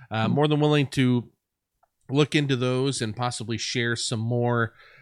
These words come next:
Speaker 1: Uh, you can hit us up, Medium Cool Pod on Instagram and medium cool pod at gmail dot com. I will see them all. Uh, Joe, thanks. I know that this is kind of a
Speaker 2: Mm-hmm.
Speaker 1: weird topic to tackle as just two middle-aged white guys, but,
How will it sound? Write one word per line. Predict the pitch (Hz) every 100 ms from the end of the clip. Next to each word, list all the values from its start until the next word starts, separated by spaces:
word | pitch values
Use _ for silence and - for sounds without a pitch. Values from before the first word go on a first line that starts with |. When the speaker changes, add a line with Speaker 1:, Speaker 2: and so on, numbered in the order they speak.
| -
Speaker 1:
Uh, | 110
you | 117 117
can | 120
hit | 123
us | 110 131
up, | 113
Medium | 120 120 113
Cool | - 110
Pod | 117 110
on | 104
Instagram | 107 - 107 110 104 101
and | 87 104
medium | 107 107 104
cool | - 104
pod | 110 101
at | 101
gmail | 90 110 107 101 95
dot | 95
com. | - 120 120 120 120
I | 101
will | 107 107
see | - 139 135
them | 120 107
all. | - 147 151 156 151 156 _ - _ _ -
Uh, | 127 131 131 139 - - -
Joe, | 147 240 269
thanks. | - 294 320 - 190
I | 208
know | 240
that | 262 277
this | 226 -
is | 202
kind | - 220
of | 202
a | 175
Speaker 2:
Mm-hmm. | 147
Speaker 1:
weird | 165 185 175 160 -
topic | 170 170 180 156
to | 143
tackle | 123 - 165 - 139
as | 120 - -
just | 135 - _
two | - 165 165
middle-aged | 147 147 147 151 131
white | 117 123 147
guys, | 117 110 107 127
but, | - 131 127 -